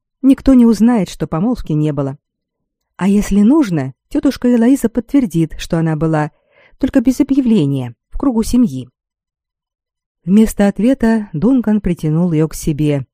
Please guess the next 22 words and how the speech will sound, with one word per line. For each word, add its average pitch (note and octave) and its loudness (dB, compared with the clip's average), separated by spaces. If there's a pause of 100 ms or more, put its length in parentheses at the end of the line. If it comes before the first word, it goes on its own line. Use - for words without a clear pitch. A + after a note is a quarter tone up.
(220)
и - -6
поцеловал. D3 -2 (640)
Долго, D3 -4 (220)
жарко D3+ -6 (680)
и G#3 -6
так D4 -2
сладко, F3 -4
что - -8
Айлин A3 0
мгновенно E3+ -2
забыла D#3 -2
вообще D3+ -4
обо D3 -2
всём, D#3+ -2 (560)
кроме G3 2
вкуса - -6
его D3 -4
губ G3 -2 (320)
и D#3 -8
биения D#3 -2
своего C#3 -8
сердца. - -12